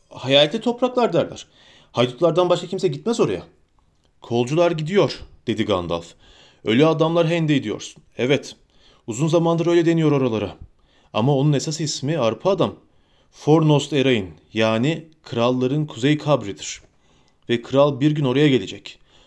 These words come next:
O zaman kibar halkın oraya yolculuk ettiğini göreceksiniz." "Eh, bu daha ümit verici geliyor kulağa, itiraf etmeliyim," dedi kaymak pürüzü.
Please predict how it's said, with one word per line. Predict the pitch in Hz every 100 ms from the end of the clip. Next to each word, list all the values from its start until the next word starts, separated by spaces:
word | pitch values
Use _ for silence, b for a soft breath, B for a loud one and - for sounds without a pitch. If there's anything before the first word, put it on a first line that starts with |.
| b
O | 117
zaman | 120 139 135
kibar | 127 120 143
halkın | 151 123 120 - 170 151
oraya | 120 135
yolculuk | 135 123 120 127
ettiğini | 139 135 131 135
göreceksiniz." | 131 107 98 - - - - _ _ _ _ _ _ _ _
"Eh, | 165 214 233 180 175
bu | 165 156 160 160 165
daha | 202 240
ümit | 226 233 233
verici | 226 214
geliyor | 208 175 151
kulağa, | - 139 131
itiraf | 127 143 196 202
etmeliyim," | 185 143 123 98 85 b b _
dedi | 120 110
kaymak | 120 113 107 98 -
pürüzü. | 98 92